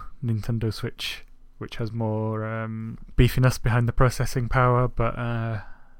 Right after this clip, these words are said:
yeah, if you've been hanging on as well, if you're, uh, not an early adopter and, and you wanna get a Switch now, you're probably gonna end up with a better unit. Um, is there any differences, like, in the packaging so you can tell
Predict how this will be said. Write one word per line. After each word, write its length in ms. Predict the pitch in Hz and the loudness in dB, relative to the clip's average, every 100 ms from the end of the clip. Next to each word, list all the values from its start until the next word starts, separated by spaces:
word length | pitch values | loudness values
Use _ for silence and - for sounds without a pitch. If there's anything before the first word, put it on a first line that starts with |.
| - - - | -20 -20 -4
yeah, 260 | 123 120 113 | 2 2 2
if 200 | 117 - | -2 -2
you've 180 | 120 - | -4 0
been 420 | 120 117 113 113 - - - - - _ - - - | 2 2 0 -2 -6 -16 -20 -20 -20 _ -20 -16 -6
hanging 400 | - 123 117 123 | 0 2 2 4
on 180 | 127 | 4
as 120 | 123 120 | 4 4
well, 340 | 123 123 123 | 6 6 4
if 200 | 113 - | 0 -2
you're, 340 | 113 110 110 | -2 -2 -2
uh, 380 | 110 107 110 110 104 - - | -2 -4 -4 -6 -8 -16 -8
not 220 | 123 117 127 | 0 0 2
an 80 | |
early 260 | 117 117 113 | 2 4 2
adopter 420 | 113 - - 113 | 0 -4 -2 0
and, 200 | 110 107 - _ - | 0 -4 -8 _ -8
and 120 | 113 | -4
you 60 | 110 | -2
wanna 140 | 107 | -2
get 120 | 107 | -2
a 40 | 104 | -2
Switch 260 | - - | -4 -4
now, 380 | 117 113 117 110 143 | 0 2 2 2 -2
you're 160 | 123 | -4
probably 300 | 107 117 107 | 0 0 0
gonna 320 | 107 107 104 113 | -4 -4 -6 -4
end 180 | 110 110 | -4 -4
up 100 | 117 | -6
with 100 | 107 | -6
a 60 | |
better 200 | 107 104 | -4 -4
unit. 360 | 104 107 117 - - | -4 -4 -4 -6 4
Um, 180 | 135 151 | 6 6
is 100 | 147 | 4
there 80 | 202 | 4
any 180 | 196 - - - | 4 0 -12 -4
differences, 540 | - 127 131 - 127 120 | 0 2 0 2 2 2
like, 180 | 117 123 | 0 -2
in 60 | |
the 60 | 110 | -2
packaging 540 | - - 117 117 117 | -2 -2 -2 0 0
so 140 | 107 110 | -2 -4
you 180 | 104 | -4
can 160 | 101 110 | -4 -6
tell 560 | - 107 104 104 104 | -4 -4 -4 -4 -6